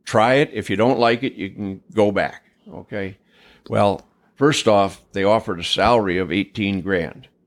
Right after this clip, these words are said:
Well, eighteen thousand in nineteen sixty-six or sixty-seven <laughs> was a lot. Three times what they were offering me for baseball at that time. 'Cause they, you know, you weren't,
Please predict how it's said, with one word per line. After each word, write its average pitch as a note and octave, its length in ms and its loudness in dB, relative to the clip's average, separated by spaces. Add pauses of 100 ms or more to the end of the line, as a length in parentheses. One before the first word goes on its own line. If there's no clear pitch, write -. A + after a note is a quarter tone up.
(300)
Well, - 180 -8
eighteen B2+ 500 0
thousand G2 480 2
in E2 120 -2
nineteen G2+ 640 -6
sixty-six - 880 -4
or G#2 60 -2
sixty-seven G2+ 840 -4 (260)
<laughs> - 280 -2
was G#2+ 480 2
a F#2+ 100 2
lot. F2+ 540 0
Three D3+ 240 2
times A#2 400 2
what F#2+ 200 -2 (280)
they G2+ 120 -2
were F#2 160 -2
offering F#2+ 340 0
me F#2 120 -6
for - 160 -16
baseball F2 540 -6
at - 120 -16
that - 240 -16
time. - 300 -18
'Cause G#2+ 160 -2
they, A2+ 120 0 (400)
you A2+ 120 0
know, G2+ 40 2
you A2+ 160 4
weren't, C3 360 0